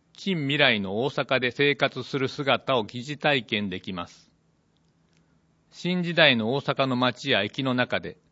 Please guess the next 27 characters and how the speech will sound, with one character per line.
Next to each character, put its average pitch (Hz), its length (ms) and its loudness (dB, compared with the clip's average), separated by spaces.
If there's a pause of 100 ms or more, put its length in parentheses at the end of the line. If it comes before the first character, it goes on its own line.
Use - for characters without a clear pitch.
(540)
自 120 160 -6
分 170 280 0
の 151 180 0
ア 131 40 2
バ 160 140 4
タ 147 240 0
ー 143 40 -2
が 135 140 0
生 175 120 -8
き 160 200 -6
生 - 0 -
き - 160 -8
と 98 180 -4
動 135 220 0
い 123 100 0
て 107 120 -8
い 98 80 -4
る 101 140 -6
様 104 160 -2
子 - 160 -14
は、 95 240 -6 (400)
と 127 120 -4
て 170 120 -2
も 160 180 2
面 151 180 0
白 117 280 -2
く、 - 200 -20